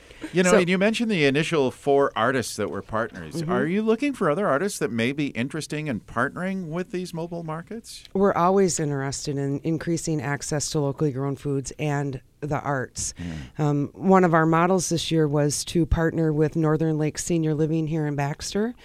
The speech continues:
Speaker 1: Yeah.
Speaker 2: and Heartwood Assisted Living in Crosby, um, to really focus on, uh, the senior citizen population that may not have access, uh, to locally grown foods or the arts, or may have mobility issues.
Speaker 1: Yeah.
Speaker 2: Um, and those turned out to be,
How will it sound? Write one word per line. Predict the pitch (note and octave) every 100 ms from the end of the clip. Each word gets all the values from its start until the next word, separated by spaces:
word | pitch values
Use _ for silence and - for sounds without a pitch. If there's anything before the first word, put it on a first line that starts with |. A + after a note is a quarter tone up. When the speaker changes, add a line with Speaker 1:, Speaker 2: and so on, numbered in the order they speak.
| -
Speaker 1:
Yeah. | D3 F#3 F#3 E3+
Speaker 2:
and | E3+ D#3+
Heartwood | D3+ E3+ - D#3+
Assisted | D#3+ - D#3+ D#3
Living | D#3 D3+ D3+
in | D3
Crosby, | - D3+ D3+ - - - D#3 - - - -
um, | D#3 C#3+ D3
to | - F#3+ F3 -
really | E3 F3 F#3+ G3
focus | - F3+ E3+ F3+ - -
on, | D#3 D3 C#3+ C#3 - D#3+
uh, | D3 C#3
the | D3
senior | - F3 E3
citizen | - E3 - E3
population | D#3+ D3+ D#3 D3+ C#3+ E3 D3+
that | C#3
may | D3 D3+
not | D#3 D3+
have | D3+ D#3 C#3+
access, | D3+ D#3 - F#3 G#3 - - - - - -
uh, | D#3+
to | C#3+ F#3 E3
locally | E3 D#3+ E3+
grown | D#3 D#3
foods | - E3+ -
or | F3 F3
the | F#3
arts, | G3+ G#3+ - - - - - -
or | F3+
may | F3 E3
have | D#3+ D3+ C#3+
mobility | E3 C#3+ D#3 D3+ C#3+ C#3+
issues. | D3+ - - D2 D#2 - - G2+ B3+ A#3 -
Speaker 1:
Yeah. | D3
Speaker 2:
Um, | D3
and | F3 F3+
those | F#3+
turned | - G3
out | D#3+ -
to | F3
be, | D#3+ D#3 D3+